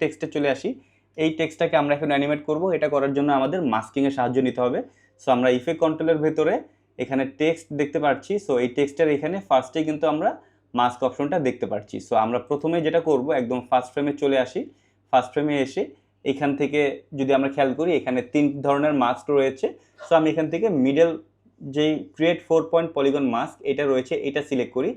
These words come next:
দেখতে পারবো একটি স্কয়ার মাস্ক চলে এসেছে এবং এর বাইরের লেখাগুলো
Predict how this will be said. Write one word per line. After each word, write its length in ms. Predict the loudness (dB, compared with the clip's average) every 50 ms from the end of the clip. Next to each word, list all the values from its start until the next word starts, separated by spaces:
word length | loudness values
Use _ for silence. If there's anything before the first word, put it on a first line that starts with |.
| -10 _ _ _ _ -4 -4
দেখতে 160 | -4 -2 0 0
পারবো 160 | 2 2 2 2 0
একটি 160 | 0 0 0 0 0 -4 -8
স্কয়ার 360 | _ 0 2 4 4 2 2 0 -4 -10 _ _ _ _ _ _ _ _ _ -6 -2 0
মাস্ক 220 | 0 0 -2 -8 _ _ 0 2
চলে 140 | 4 4 4 2
এসেছে 260 | 2 -4 -2 -2 -2 -2 -2 -6 _ _ _ _ 0 2
এবং 120 | 4 4 2 2 0
এর 80 | 0 2 2
বাইরের 260 | 2 2 4 4 4 4
লেখাগুলো 300 | 2 2 2 0 2 2